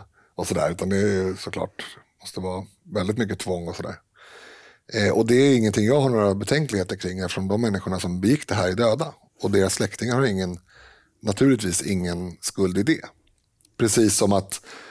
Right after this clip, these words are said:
om vi tar ett extremt nära exempel, Tyskland, nuvarande Tysklands befolkning, deras personliga skuld för andra världskriget, den är ju,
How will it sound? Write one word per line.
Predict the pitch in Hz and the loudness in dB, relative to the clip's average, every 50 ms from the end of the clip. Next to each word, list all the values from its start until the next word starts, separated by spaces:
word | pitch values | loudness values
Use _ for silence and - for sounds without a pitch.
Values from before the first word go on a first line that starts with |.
| - - _ _ | -20 -20 _ _
om | - 104 | 0 0
vi | 110 | 0
tar | 101 113 104 101 | 2 4 4 4
ett | 101 | 4
extremt | 110 101 - - - - 131 151 165 170 143 107 98 - - - - - - - - | 2 0 -2 -4 0 2 4 4 6 6 4 2 0 -2 -6 -10 -10 -10 -12 -16 -20
nära | 196 - 71 113 110 101 90 87 92 90 | -18 -12 -4 -2 0 0 2 2 0 0
exempel, | 82 - - - 76 78 80 - 80 73 76 - - - - - - - - _ _ - - - - 113 - _ _ | -2 -2 -4 -4 -4 -6 -8 -8 -8 -8 -8 -10 -14 -16 -16 -14 -16 -16 -18 _ _ -20 -20 -20 -20 -20 -20 _ _
Tyskland, | - - 127 - - - - 139 117 104 98 95 - - - - - - | -2 -2 0 0 0 -2 0 2 2 2 2 0 -2 -6 -12 -12 -6 -2
nuvarande | 127 143 143 127 113 123 123 120 117 113 117 117 113 104 - - - - - - - _ _ _ _ _ _ _ _ - - - _ _ _ _ _ - - | 2 4 4 6 4 4 4 2 2 4 4 4 4 2 -2 -10 -20 -20 -20 -20 -20 _ _ _ _ _ _ _ _ -20 -20 -20 _ _ _ _ _ -4 0
Tysklands | 143 139 - - - 135 123 113 - | 0 0 0 0 0 0 0 2 2
befolkning, | - 104 - - 98 90 80 - - - 92 87 87 87 87 87 - _ _ _ _ - _ _ - - - - | 0 -2 0 0 -2 -2 -2 -6 -6 -8 -6 -6 -6 -6 -10 -12 -18 _ _ _ _ -20 _ _ -8 -8 -8 -4
deras | - 107 107 98 92 98 98 - - - - _ - - - | 0 2 2 4 4 2 0 0 -4 -4 -6 _ -20 -10 -6
personliga | 113 104 - 110 101 98 95 98 98 92 | -4 -2 0 2 2 2 4 4 4 2
skuld | - - - 92 92 90 87 | 2 -2 -2 -2 -2 -2 0
för | - 101 | 0 -2
andra | 95 95 104 | 0 0 2
världskriget, | 113 113 104 - - - 147 139 113 101 87 | 2 2 2 0 0 0 0 0 0 -2 -2
den | - 110 135 | -2 -2 0
är | 151 | 2
ju, | 135 113 104 104 95 | 2 2 2 2 0